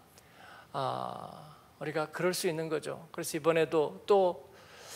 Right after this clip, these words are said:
에, 손님들을 모시고 뭐 콘서트도 하고, 에, 이 상황들이 있지만, 그러나 우리가 빨리 동원해서 그렇게 할 수 있는 거죠. 예, 사랑하는 여러분,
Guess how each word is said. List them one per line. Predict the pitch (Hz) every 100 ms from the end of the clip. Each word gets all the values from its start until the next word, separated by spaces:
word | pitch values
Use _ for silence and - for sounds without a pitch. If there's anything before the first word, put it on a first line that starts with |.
| - -
에, | 160 135
손님들을 | 139 208 208 196 170 160 156 139 - -
모시고 | - 139 - - - 165 -
뭐 | 151 143 165 -
콘서트도 | - 214 220 214 208 170 165
하고, | 175 170 160 175 - _ -
에, | 170 - - - - - -
이 | 165 - - _ _ _ - _ _ -
상황들이 | - 269 269 254 220
있지만, | 196 208 208 190 143 160
그러나 | - 202 208
우리가 | 196 196
빨리 | 202 254 254
동원해서 | 196 180 170 151 131 143 156 170
그렇게 | - 139
할 | 156 151
수 | -
있는 | 147 156
거죠. | - - - - - - _ - - - - - - - - - - - -
예, | - - - 151 -
사랑하는 | - 190 196 190
여러분, | 180 170 180 180 170